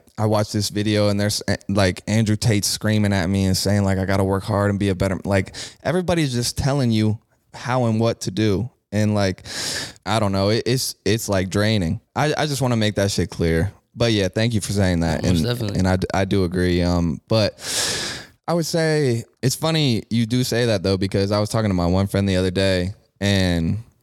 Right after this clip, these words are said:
Speaker 1: we were just talking about the name Tommy Did It. And I was like, "I don't know, bro. I feel like I might be outgrowing it or, like, change it to something else." He's like, "No, Tommy Did It's fire, dude." He was like, "Everybody be saying, like, 'Tommy Did It.'" Like,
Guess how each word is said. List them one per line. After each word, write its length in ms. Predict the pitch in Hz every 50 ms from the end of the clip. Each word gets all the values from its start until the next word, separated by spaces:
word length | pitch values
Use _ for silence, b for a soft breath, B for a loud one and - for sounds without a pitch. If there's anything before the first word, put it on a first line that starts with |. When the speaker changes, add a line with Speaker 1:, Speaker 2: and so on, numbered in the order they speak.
| _ _ _ _
Speaker 1:
we 120 | 117 131
were 80 | 131 123
just 180 | 104 107 - -
talking 240 | 120 107 110 110
about 200 | 101 101 98 92
the 60 | 98 87
name 280 | 87 90 98 101 95 92
Tommy 300 | - 98 98 101 95 90
Did 200 | 90 92 92 90
It. 200 | 80 76 - - _
And 100 | 87 92
I 80 | 95 95
was 80 | 95
like, 200 | 107 92 85 85 - -
"I 100 | 101 117
don't 180 | 127 120 104 95
know, 240 | 98 101 104 101
bro. 140 | 95 98 95 98
I 300 | 95 95 95 90 98 104
feel 160 | - 127 123
like 160 | 117 107 101
I 60 | 98
might 200 | 98 98 95 95
be 240 | 90 90 90 - -
outgrowing 540 | - 95 98 90 92 92 95 101 101 98 95
it 200 | 90 90 - - -
or, 140 | 85 92
like, 180 | 92 90 85 -
change 280 | - - 101 101 98 90
it 80 | 80 104
to 80 | 95
something 260 | 87 - 95 92 90
else." 160 | 90 87 90 -
He's 140 | 85 90
like, 100 | 87 82
"No, 180 | 87 113 156 -
Tommy 280 | - - 196 214 262 202
Did 160 | 143 95 87
It's 100 | 92 -
fire, 400 | - - - 185 214 247 147 107
dude." 320 | 104 123 147 175 185 - -
He 120 | 156 151 147
was 120 | 151 147 131
like, 300 | 117 104 92 78 - - _ _
"Everybody 460 | - 156 175 175 160 165 156 151 147
be 140 | 131 120 120
saying, 340 | - - 123 131 139 127 117
like, 200 | 107 101 113 -
'Tommy 280 | - 127 131 135 135
Did 220 | 123 131 135 131 135
It.'" 160 | 135 127 -
Like, 180 | 107 107 104